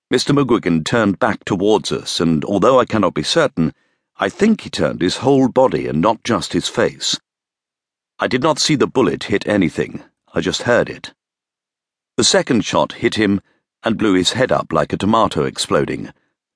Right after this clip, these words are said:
I saw his eye come out. Giving evidence nearly thirty years later, Richmond had to take a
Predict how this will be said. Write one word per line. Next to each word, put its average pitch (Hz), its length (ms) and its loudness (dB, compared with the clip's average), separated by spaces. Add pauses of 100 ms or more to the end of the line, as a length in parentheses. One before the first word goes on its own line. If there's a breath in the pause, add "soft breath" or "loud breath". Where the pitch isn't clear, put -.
(240)
I 98 80 -2
saw 104 200 2
his 98 180 0
eye 87 240 2
come 69 220 -4
out. - 340 -8 (1040)
Giving 165 320 2
evidence 95 480 0
nearly 85 240 2
thirty 110 340 2
years 85 300 2
later, 135 400 0 (340 soft breath)
Richmond 135 440 0
had 117 180 -2
to - 80 -8
take 104 300 -2
a 85 100 -6